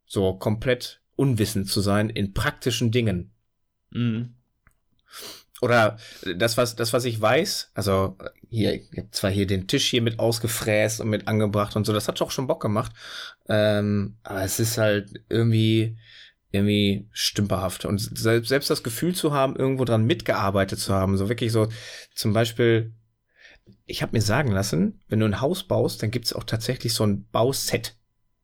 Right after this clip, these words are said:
Speaker 1: Also so, dass du wirklich einzeln Steine und Wände dir anliefern lässt und die dann halt selbst irgendwie zusammenzimmerst.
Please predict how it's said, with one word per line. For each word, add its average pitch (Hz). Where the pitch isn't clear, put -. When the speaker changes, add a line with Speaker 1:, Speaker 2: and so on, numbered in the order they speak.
Speaker 1:
Also 101
so, 98
dass 107
du 107
wirklich 110
einzeln 113
Steine 143
und 98
Wände 143
dir 123
anliefern 135
lässt 143
und 113
die 117
dann 113
halt 110
selbst 113
irgendwie 117
zusammenzimmerst. 107